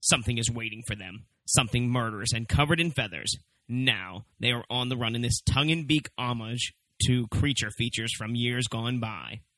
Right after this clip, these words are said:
This is No Day at the Beach. This is The Night of the Were-Rooster.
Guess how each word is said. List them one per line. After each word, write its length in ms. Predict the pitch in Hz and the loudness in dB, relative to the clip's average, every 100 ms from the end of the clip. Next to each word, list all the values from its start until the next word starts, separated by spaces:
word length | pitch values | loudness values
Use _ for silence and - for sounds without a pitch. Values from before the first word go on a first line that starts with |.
| _ _ _ _ _ | _ _ _ _ _
This 180 | 127 120 | 2 2
is 140 | 117 107 | 2 0
No 240 | 117 120 | 0 0
Day 200 | 123 113 | 0 0
at 100 | 113 | -2
the 60 | 117 | -4
Beach. 460 | 113 104 101 - - _ _ _ _ _ | -2 -2 -2 -4 -6 _ _ _ _ _
This 320 | 117 139 - | 4 6 8
is 300 | 123 107 113 - _ | 4 2 -2 -4 _
The 160 | 120 147 | 8 10
Night 420 | 151 190 127 117 - - _ _ | 12 10 10 6 0 -2 _ _
of 220 | 147 135 | 4 6
the 120 | 127 | 8
Were-Rooster. 1000 | 147 147 123 113 113 110 - - 110 92 | 8 10 10 8 0 -2 0 -2 -4 -6